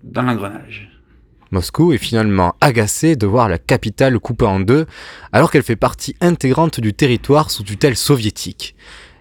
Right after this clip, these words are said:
Speaker 2: Les communistes comprennent aussi que ce n'était peut-être pas en fait une bonne idée de laisser entrer ces chiens de capitalistes. L'Union soviétique décide de suspendre sa pa-, sa participation au Conseil de contrôle allié.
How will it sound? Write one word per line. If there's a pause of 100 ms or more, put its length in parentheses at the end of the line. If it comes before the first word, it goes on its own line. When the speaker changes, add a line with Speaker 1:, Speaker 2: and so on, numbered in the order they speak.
Speaker 2:
Les
communistes
comprennent
aussi
que
ce
n'était
peut-être
pas
en
fait
une
bonne
idée
de
laisser
entrer
ces
chiens
de
capitalistes. (960)
L'Union
soviétique
décide
de
suspendre
sa
pa-, (120)
sa
participation
au
Conseil
de
contrôle
allié.